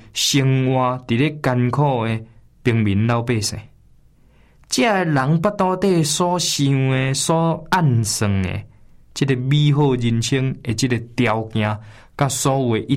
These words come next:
切是无同款的。因的计划，每一个人是无同款的。所以讲，每一个人都敢若亲像现此时咱生命当中的人同款。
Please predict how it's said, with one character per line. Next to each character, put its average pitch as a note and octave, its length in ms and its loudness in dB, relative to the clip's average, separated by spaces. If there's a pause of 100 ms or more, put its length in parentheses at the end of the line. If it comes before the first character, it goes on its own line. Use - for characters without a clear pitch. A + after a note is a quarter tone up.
切 - 420 -4 (340)
是 - 200 -4
无 G2+ 160 0
同 F2+ 180 -4
款 G2+ 280 -2
的。 G2 40 -14 (440)
因 B2+ 120 2
的 B2+ 100 2
计 D3 280 0
划， A#2+ 160 2 (540)
每 G3+ 160 4
一 - 20 -2
个 C3+ 140 0
人 A#2 340 0
是 A2 160 -4
无 G#2+ 140 0
同 G2 180 -4
款 A2+ 300 -4
的。 - 60 -20 (1500)
所 C3+ 220 0
以 C3 40 -2
讲， B2 240 -2 (720)
每 D#3+ 160 6
一 F3+ 40 2
个 C3 140 0
人 A#2 680 -2 (200)
都 B2+ 100 0
敢 G3+ 240 2
若 A3 160 2
亲 C#3+ 380 2
像 G#2+ 360 -2 (280)
现 A#2 180 2
此 D#3 220 0
时 A#2+ 440 -2 (320)
咱 D3 220 4
生 D3 300 2
命 G#2+ 320 0
当 A#2 260 0
中 C3 260 0 (400)
的 A#2 120 0
人 G2+ 400 0
同 F2+ 180 -6
款。 G#2 320 -4